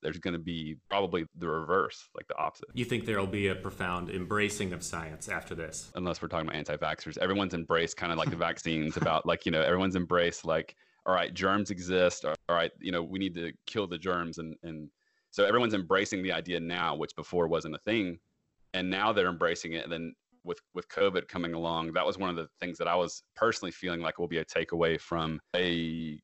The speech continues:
Speaker 1: covid that will have ripple effects way long, you know, into decades from now, will be people's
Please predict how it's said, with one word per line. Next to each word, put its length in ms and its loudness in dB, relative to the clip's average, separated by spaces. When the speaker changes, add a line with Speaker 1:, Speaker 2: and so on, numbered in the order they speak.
Speaker 1:
covid 540 2
that 140 2
will 280 4
have 180 -4
ripple 240 0
effects 340 -6
way 240 0
long, 480 -2
you 80 -8
know, 100 -4
into 180 -6
decades 440 2
from 180 -4
now, 280 -2
will 60 -4
be 320 2
people's 420 2